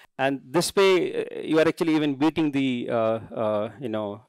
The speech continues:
diffraction limit and so on. This is called super resolution. And if you compare confocal with the Stead, that's the quality you can actually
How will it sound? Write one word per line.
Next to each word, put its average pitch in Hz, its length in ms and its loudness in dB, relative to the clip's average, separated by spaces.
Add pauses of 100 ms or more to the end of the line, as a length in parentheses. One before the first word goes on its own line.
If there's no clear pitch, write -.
diffraction 131 480 0
limit 120 220 -2
and 113 140 -4
so 123 160 -6
on. 101 160 -2
This 107 120 -12
is - 40 -16
called 123 160 -2
super 123 220 -4
resolution. 110 540 -6 (540)
And 120 140 -6
if 117 100 -6
you 131 60 -4
compare 139 320 0
confocal 139 520 0
with 117 100 -2
the 110 40 -6
Stead, 123 380 0 (280)
that's 127 220 -2
the 139 80 -4
quality 120 380 -2
you 110 100 -4
can 110 160 -4
actually 135 400 -8